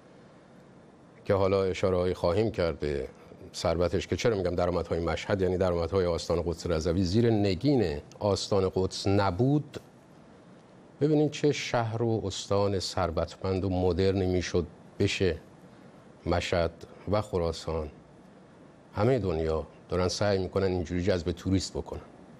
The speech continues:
یک هفته ده میلیون نفر برن توی یه شهر رو خرج بکنن. مفت مفت میره تو جیب انحصاری واعظ طبسی به عنوان نایب تولیهٔ رهبر معظم. چرا؟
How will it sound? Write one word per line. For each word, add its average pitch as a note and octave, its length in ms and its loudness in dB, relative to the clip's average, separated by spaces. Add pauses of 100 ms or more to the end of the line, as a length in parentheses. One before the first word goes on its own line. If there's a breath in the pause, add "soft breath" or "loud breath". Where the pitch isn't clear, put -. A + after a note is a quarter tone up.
(420)
یک A#2 280 2
هفته G#2 320 0
ده G#2 320 0
میلیون G2 260 0
نفر F#2+ 220 0
برن F#2+ 220 2
توی - 160 -6
یه F#2 80 0
شهر F#2 200 -4
رو F2+ 100 2
خرج E2 360 0
بکنن. D#2 380 -6
مفت B2 400 0
مفت D3+ 280 0
میره B2 160 2
تو A2+ 120 -6
جیب G#2+ 180 -2
انحصاری F2+ 580 0
واعظ F2 320 2
طبسی E2 420 -2
به G#2 80 2
عنوان F2 300 2 (520 loud breath)
نایب G2 280 2
تولیهٔ F#2 680 2
رهبر F#2+ 340 -2
معظم. D#2 480 -4 (1900)
چرا؟ A2 420 0